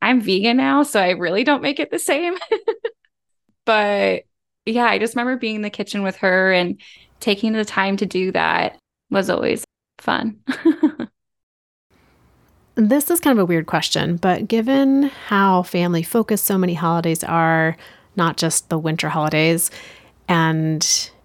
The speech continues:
Speaker 2: you know, when, when there's people in our families who have died or people in our chosen family or our friend group have died,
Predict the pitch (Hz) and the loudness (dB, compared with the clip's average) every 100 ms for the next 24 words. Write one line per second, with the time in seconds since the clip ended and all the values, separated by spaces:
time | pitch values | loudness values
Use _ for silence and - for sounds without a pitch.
0 | _ - 202 143 170 175 170 160 156 - | _ 0 0 0 -4 -4 -2 -2 -4 -2
1 | 180 165 160 151 165 254 240 240 233 220 | -2 0 0 -2 0 2 2 2 0 0
2 | 226 214 208 185 185 185 160 156 - 214 | 2 2 2 0 -2 -6 -6 -6 -4 -2
3 | 202 196 202 196 196 185 151 170 - 175 | -2 0 0 2 2 4 2 0 -2 -2
4 | 180 175 170 170 165 156 156 | -2 -2 -2 -2 0 2 0